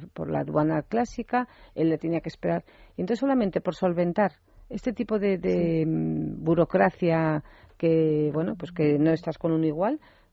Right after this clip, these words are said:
Speaker 1: pues acaban casándose. Felipe González lo ha hecho con su novia
Speaker 2: Ujú.
Speaker 1: también,
Speaker 2: Sí,
Speaker 1: porque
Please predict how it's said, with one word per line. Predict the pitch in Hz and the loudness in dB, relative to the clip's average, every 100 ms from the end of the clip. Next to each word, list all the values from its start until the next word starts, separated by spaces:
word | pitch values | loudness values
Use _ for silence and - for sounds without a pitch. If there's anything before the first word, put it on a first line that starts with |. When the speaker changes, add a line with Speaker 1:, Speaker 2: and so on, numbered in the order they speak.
| _ | _
Speaker 1:
pues | 156 - | -14 -10
acaban | - 160 196 | -6 -6 -6
casándose. | 180 185 214 220 151 | -8 -6 -6 -6 -6
Felipe | 147 139 143 | -6 -6 -4
González | 147 170 175 | -4 -4 -4
lo | 226 | -2
ha | 208 | -4
hecho | - | -4
con | 151 147 | -8 -8
su | 151 | -6
novia | 147 196 226 | -4 -4 -4
Speaker 2:
Ujú. | 202 | 0
Speaker 1:
también, | 147 143 202 254 | 0 2 0 -2
Speaker 2:
Sí, | - | -8
Speaker 1:
porque | 196 | -12